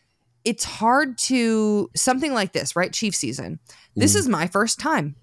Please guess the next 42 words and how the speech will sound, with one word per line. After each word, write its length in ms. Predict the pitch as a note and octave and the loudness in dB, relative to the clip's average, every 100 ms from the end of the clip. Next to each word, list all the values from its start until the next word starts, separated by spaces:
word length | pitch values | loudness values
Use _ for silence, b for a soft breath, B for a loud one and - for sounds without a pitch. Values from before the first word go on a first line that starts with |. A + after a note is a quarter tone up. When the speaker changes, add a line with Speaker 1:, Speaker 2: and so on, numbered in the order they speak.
| b b | b b
Speaker 1:
So, 280 | - B3 G#3 | -2 2 4
Speaker 2:
Yeah. 180 | F#3+ A3 | 2 0
Speaker 1:
<laughs> 80 | - | 0
and 200 | G3 G3 | -2 -2
it's 160 | F#3+ | -4
funny, 220 | - G3 D#3+ | -2 0 0
actually. 300 | E3 F3 D#3+ | 0 -2 0
So 180 | - | 0
the, 240 | F3 F3 - | 2 2 2
one 140 | F3+ | 0
of 80 | G#3 | 0
the, 400 | G#3 F#3 E3+ D#3 - - | 2 2 2 -2 -6 -8
so 140 | F#3+ | -2
we 100 | G#3 | 2
had, 240 | A3 F#3 D3 _ _ _ _ _ _ | 2 0 -6 _ _ _ _ _ _
we 160 | D#3 A3 | 0 2
have 80 | |
multiple 380 | G3 G#3+ A#3+ C#4 | 4 2 2 -2
commands 560 | - G#3+ D#3 D#3 F3 E3+ | 0 2 2 2 2 0
that 160 | D#3+ - | -2 0
got 220 | D3 - | -2 -4
together 580 | D#3 D3 D3 D3 C#3+ C#3+ | -2 -2 0 0 0 -2
for 200 | - D#3 D3 | 0 2 2
the 120 | D3 | 0
region. 680 | C3+ E3+ D#3+ C#3 B2+ C3+ D#3 B B B _ | 2 2 2 0 -2 -2 -4 B B B _
And 140 | E3 D#3+ | -2 2
so 420 | F3+ D#3 D3+ - - | 2 2 2 -2 -2
in 200 | F3 E3+ | 0 2
my 280 | D#3+ F#3 C4 | 4 2 2
command, 480 | - E3+ D3 C#3 C#3+ | -2 -2 0 0 0
we 80 | |
had 120 | D#3 D#2+ | 0 -2
Speaker 2:
Mm. 20 | |
Speaker 1:
two 580 | - G#3+ G3+ G3+ G2 - | 0 2 2 2 0 -4
season 480 | - - F#3 F3 D#3+ | -4 0 0 2 2
leads 320 | D3+ D3 D3 - | 2 2 0 -2
for 120 | D3+ | -2
the 60 | C3+ | -2
command, 500 | D#3 F3+ F#3 C#3 - | 0 2 2 0 -2
one 240 | D#3 F3+ B3 | -2 0 0
of 120 | F#3+ | 0
which 260 | D3+ D3+ | 0 -2